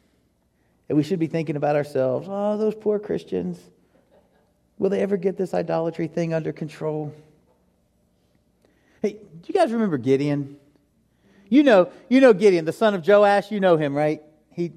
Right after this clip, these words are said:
he defeated the Midianites with only three hundred men and trumpets and torches. Did you know there was more to that battle?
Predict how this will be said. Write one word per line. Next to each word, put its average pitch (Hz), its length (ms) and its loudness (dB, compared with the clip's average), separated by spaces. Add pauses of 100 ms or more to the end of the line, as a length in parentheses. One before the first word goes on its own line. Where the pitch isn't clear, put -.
(500)
he 226 120 2
defeated 202 380 0
the 170 80 0
Midianites 175 500 2
with 151 80 -4
only 160 200 0
three 185 220 0
hundred 170 300 0
men 170 260 0
and 147 140 -2
trumpets 180 480 -2
and 139 240 -4 (300)
torches. 190 640 2 (1120)
Did 165 140 -8
you 269 60 0
know 381 120 2
there 381 80 2
was 170 140 2
more 165 180 2
to 185 80 0
that 180 200 0
battle? 165 380 -4